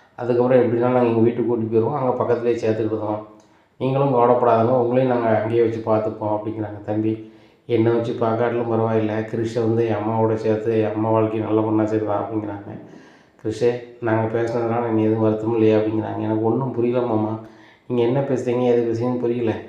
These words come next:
எங்க அம்மா வந்து உங்க வீட்ல இருக்காங்க. எங்க அம்மா வந்து உங்ககிட்டயும்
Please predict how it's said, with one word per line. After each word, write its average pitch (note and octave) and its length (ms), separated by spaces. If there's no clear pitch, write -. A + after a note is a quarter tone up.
எங்க A2 200
அம்மா A#2+ 320
வந்து B2 200
உங்க A#2 120
வீட்ல A#2 260
இருக்காங்க. A2+ 340
எங்க B2+ 160
அம்மா C#3+ 240
வந்து C#3 220
உங்ககிட்டயும் C3 760